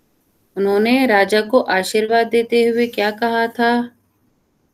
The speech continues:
सोचिए, क्या कहा था? दाता कर्ण। क्या कहा था? दाता कर्ण। सन्यासी ने राजा को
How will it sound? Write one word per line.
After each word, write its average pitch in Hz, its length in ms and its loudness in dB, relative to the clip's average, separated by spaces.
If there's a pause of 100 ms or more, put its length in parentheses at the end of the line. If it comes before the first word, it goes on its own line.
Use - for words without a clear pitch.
(1080)
सोचिए, 220 420 -2
क्या 233 240 -2
कहा 233 340 0
था? 302 200 0 (1000)
दाता 185 640 2 (840)
कर्ण। 208 680 2
क्या - 760 -18
कहा 202 280 -8
था? 269 240 0 (340)
दाता 185 520 0 (680)
कर्ण। 196 460 2 (840)
सन्यासी 180 760 -6
ने 208 280 0 (800)
राजा 180 520 -2
को - 240 0